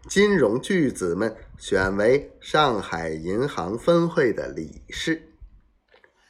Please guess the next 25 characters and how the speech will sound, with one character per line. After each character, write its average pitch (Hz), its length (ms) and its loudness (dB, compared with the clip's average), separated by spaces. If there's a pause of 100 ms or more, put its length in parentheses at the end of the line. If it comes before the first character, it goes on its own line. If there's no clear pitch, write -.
(380)
自 143 260 4
此， 76 680 -4 (580)
他 - 100 0
白 107 340 4
象 170 300 4
人 85 160 -2
的 101 120 0
外 113 200 0
袍 69 280 -6
外 104 240 2
面 76 400 -10 (400)
又 107 280 6
罩 104 360 0
上 80 180 -8
了 76 80 -10
一 76 200 -10
件 90 360 -4 (360)
金 135 360 0
融 92 280 -2
家 135 320 2
的 - 280 -6 (220)
绅 98 400 -4
士 65 300 -10
长 - 360 -16
衫。 90 360 -6